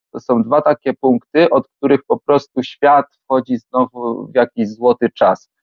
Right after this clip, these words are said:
E, wie-, wie-, więc ja, powiedzmy, tak się, y, tak się angażuję w sprawy społeczne, że chcę być po prostu dobrym człowiekiem, zwracać uwagę na tych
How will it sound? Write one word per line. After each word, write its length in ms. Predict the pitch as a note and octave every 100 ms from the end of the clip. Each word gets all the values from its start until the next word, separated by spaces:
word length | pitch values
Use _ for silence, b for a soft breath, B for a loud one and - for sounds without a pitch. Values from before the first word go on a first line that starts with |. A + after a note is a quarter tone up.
| _ _ -
E, 880 | G#2+ G#2 A#2 A#2 A#2 A#2+ A#2+ B2 B2 _ _
wie-, 140 | D3 D3
wie-, 200 | C#3 C#3+
więc 400 | C3+ A2+ C3 D3
ja, 100 | D3+
powiedzmy, 360 | D3 D#3+ C3+ D3+
tak 240 | - D3
się, 260 | - A#2+ G2 -
y, 500 | G#2 G2+ A#2 A2+ A2+ _ _ _ _ _ _ _ _ _ -
tak 160 | C#3 C#3
się 200 | D3 -
angażuję 560 | C#3+ C#3 C3 C3+ D3+ B2
w 60 |
sprawy 320 | - C3+ C3
społeczne, 440 | B2 - C3+ - C3+
że 80 | C#3+
chcę 220 | - F3+
być 160 | E3+
po 100 | -
prostu 300 | - D#3+ -
dobrym 320 | B2+ D3 D#3 C3
człowiekiem, 580 | - C3 D#3 D3+ C3
zwracać 400 | A2+ C3+ C#3 B2+
uwagę 400 | B2 A#2+ B2+ B2
na 180 | A#2+ A#2
tych 180 | - A2+